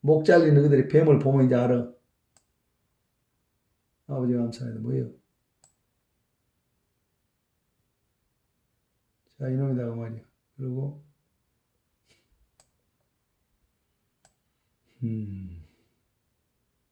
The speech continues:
여, 그리고 뱀, 삐어르, 뱃. 이거 저 뭐, 뭐, 흡-, 박쥐, 흡혈 박쥐,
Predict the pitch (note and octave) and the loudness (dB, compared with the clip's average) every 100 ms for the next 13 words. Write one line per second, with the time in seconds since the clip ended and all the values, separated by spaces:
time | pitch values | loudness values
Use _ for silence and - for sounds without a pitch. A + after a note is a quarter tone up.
0 | _ _ _ _ _ _ _ _ _ _ | _ _ _ _ _ _ _ _ _ _
1 | _ _ _ _ _ _ _ _ _ _ | _ _ _ _ _ _ _ _ _ _
2 | _ _ _ _ _ _ _ _ _ _ | _ _ _ _ _ _ _ _ _ _
3 | C3 C3 C3 - D3 C#3+ C3 B2+ - _ | -2 -2 -2 -4 2 4 4 0 -6 _
4 | D#3 D#3 D3+ D3 D#3+ D3+ C#3+ - D3 C3+ | 2 4 4 0 4 6 6 6 6 6
5 | - - - _ _ C#3 C3+ B2 A#2+ A#2+ | 4 -8 -20 _ _ -4 0 0 2 2
6 | A#2+ B2 A#2+ - - _ _ _ _ - | 2 0 -4 -10 -18 _ _ _ _ -4
7 | C3+ - C#3+ F3 F3 D#3+ C3 - D3+ D#3 | -4 0 0 2 2 4 4 2 0 0
8 | - | -4